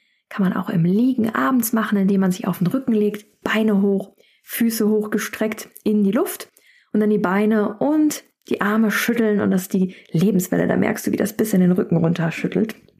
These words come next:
Wenn du das heute Abend noch machen möchtest, kann ich dir sehr empfehlen, die Lebenswelle-Übung. Okay, dann kommst du jetzt wieder in einen ganz entspannten Stand. Setz dich jetzt mal ganz entspannt hin, kannst dich auch gerne ein bisschen zurücklehnen mit dem Oberkörper, wenn du magst.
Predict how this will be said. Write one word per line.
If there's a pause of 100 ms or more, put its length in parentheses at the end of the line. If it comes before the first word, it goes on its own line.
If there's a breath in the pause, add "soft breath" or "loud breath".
(120)
Wenn
du
das
heute
Abend
noch
machen
möchtest,
kann
ich
dir
sehr
empfehlen, (420 soft breath)
die
Lebenswelle-Übung. (640)
Okay, (460 loud breath)
dann
kommst
du
jetzt
wieder
in
einen
ganz
entspannten
Stand. (340 soft breath)
Setz
dich
jetzt
mal
ganz
entspannt
hin,
kannst
dich
auch
gerne
ein
bisschen
zurücklehnen
mit
dem
Oberkörper,
wenn
du
magst.